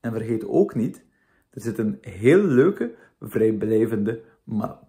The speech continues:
toffe opdracht aan vast. Of laten we hem toch niet vrijblijvend maken? Bij deze de uitdaging. Als je heel de oefening gemaakt hebt en ondertussen dan alles weet over Jan van Eyck en de Vlaamse primitieven,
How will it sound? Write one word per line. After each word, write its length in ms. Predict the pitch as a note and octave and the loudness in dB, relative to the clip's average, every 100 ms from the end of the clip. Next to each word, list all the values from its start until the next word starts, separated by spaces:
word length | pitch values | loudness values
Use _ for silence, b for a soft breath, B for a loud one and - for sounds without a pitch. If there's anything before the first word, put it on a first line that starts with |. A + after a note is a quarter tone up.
| _ | _
toffe 240 | G#3 G3+ - | -2 0 -2
opdracht 500 | F#3+ E3+ D3 A#2+ A#2 | -4 -2 -4 -2 -4
aan 120 | G#2+ | -2
vast. 400 | G#2+ - - _ _ _ _ _ | -6 -10 -20 _ _ _ _ _
Of 140 | - G3 | 2 4
laten 240 | G3+ G3+ G3+ | 4 4 2
we 60 | |
hem 100 | G3+ | 2
toch 160 | A#3+ A3+ | 2 2
niet 160 | G3+ | 0
vrijblijvend 500 | - G#2+ G2+ G#2 G#2 | 2 0 2 0 -2
maken? 380 | G2+ G2+ - G2+ b b b b b | -6 -8 -10 -16 b b b b b
Bij 240 | A2 C3+ D3 | 4 6 6
deze 300 | A3+ A#3 D#3 | 2 0 2
de 100 | C3 | 4
uitdaging. 520 | A3+ F#3+ A2+ C#3 - - _ B B B B | 4 4 0 -2 -8 -20 _ B B B B
Als 220 | - D3 C#3 | 4 4 4
je 60 | |
heel 420 | B2+ G2 F3 C#4 | 2 6 6 6
de 60 | C#4+ | 2
oefening 380 | G#3+ G3+ G3 E3 | -2 -2 -2 0
gemaakt 380 | B2 G#2+ G#2+ - | 0 0 -4 -12
hebt 240 | - - _ - | -14 -20 _ -6
en 120 | A2 | -4
ondertussen 500 | A2+ A2 B2 A#2+ G#2+ | -4 -4 -6 -4 -4
dan 220 | G#2 - | -4 -8
alles 340 | - G3 F3+ G#2 | 2 6 6 4
weet 320 | A2+ A2 b b b | 0 0 b b b
over 260 | - A2 A2+ | -6 -4 2
Jan 200 | G#2+ A2 | 2 0
van 160 | G#2+ G#2+ | -2 -2
Eyck 180 | A2+ | -2
en 100 | A#2 | -2
de 60 | G#2+ | -4
Vlaamse 340 | A2 G#2 - | -4 -6 -8
primitieven, 680 | - G#2+ G#2+ - F#3 A#3+ b | -10 -8 -6 -6 -6 -6 b